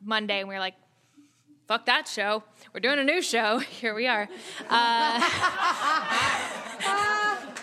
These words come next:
and it was all the ideas that we had been like, "No, that's not the best idea. We should do something else." And then finally we were like, "No, those are the other ideas. Those were the ideas we should go with." Anyway, um, so that all happened, and we, it was a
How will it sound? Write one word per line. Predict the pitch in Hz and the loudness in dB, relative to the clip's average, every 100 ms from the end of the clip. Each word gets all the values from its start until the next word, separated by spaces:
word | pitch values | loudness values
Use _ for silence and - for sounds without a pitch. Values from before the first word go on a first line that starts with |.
| - 659 - | -8 -6 0
and | 240 | 2
it | 262 | 4
was | 254 | 4
all | 277 294 | 4 4
the | 285 | 2
ideas | 269 254 269 247 | 2 2 0 0
that | 240 226 | -2 -2
we | 226 | 0
had | 233 | 0
been | 226 233 | 0 0
like, | 226 - | -2 -4
"No, | 220 226 220 208 208 202 185 | -6 -2 0 0 0 -4 -6
that's | 233 - | -8 -6
not | 226 208 | -6 -6
the | 208 | -8
best | 190 185 - | -10 -10 -12
idea. | 185 185 185 | -16 -12 -10
We | |
should | 202 220 - - _ _ _ - | -10 -12 -18 -20 _ _ _ -12
do | 214 | -8
something | 202 196 | -6 -4
else." | 185 190 | -4 -4
And | 202 | -10
then | 196 | -4
finally | 196 190 190 | -2 -2 -6
we | 185 | -10
were | 190 | -8
like, | 185 _ | -8 _
"No, | 202 185 277 | -6 -4 -2
those | 196 202 226 | -2 -4 -4
are | |
the | 208 190 | -6 -4
other | 247 226 | -2 -2
ideas. | 190 185 180 | -2 -6 -10
Those | 165 185 | -10 -8
were | 233 | -8
the | 175 | -10
ideas | 170 175 - | -10 -12 -16
we | 202 | -18
should | - | -12
go | |
with." | 185 - | -10 -4
Anyway, | 240 208 165 - - 233 | -2 -2 -6 -10 -6 2
um, | 226 220 - | 2 0 -6
so | - 247 | -4 0
that | 247 277 | 2 2
all | 233 202 | 0 2
happened, | 214 202 185 180 | 0 -2 -6 -8
and | - 190 185 | -8 -8 -8
we, | 185 180 175 - | -10 -10 -12 -14
it | |
was | 190 | -14
a | 180 | -14